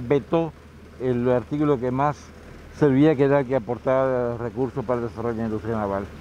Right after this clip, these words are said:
Entonces, bueno, se transformó en una ley inútil, digamos, ¿no? Pero ahora se vuelve sobre ese tema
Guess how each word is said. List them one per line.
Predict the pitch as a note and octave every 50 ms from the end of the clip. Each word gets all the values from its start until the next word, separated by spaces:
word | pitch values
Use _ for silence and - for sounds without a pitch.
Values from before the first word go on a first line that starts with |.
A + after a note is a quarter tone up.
| - -
Entonces, | - B2 B2+ C#3+ C#3
bueno, | C3+ C3 A2+ -
se | - C3+
transformó | A#2+ B2 B2+ G#2 A#2+ B2 B2 C3
en | C3 B2+
una | B2 A#2+
ley | A#2+ A#2+
inútil, | A#2+ B2 B2+ A#2+ G#2+ - G#2 F#2
digamos, | F#2+ G2 G2 F#2+ F#2 F#2+ G2+ G#2+
¿no? | A2+ A2 - - - - - - - - - -
Pero | - D3 C3+ C#3
ahora | D3 D3+ D#3+ D3+
se | - - D3
vuelve | C3+ C3+ D#3 D#3 D3 D3+ C#3
sobre | - - C#3+ C3+ C#3+
ese | A#2+ A2 C#3 B2
tema | A2+ D3 D#3 D#3+ E3 E3 D3+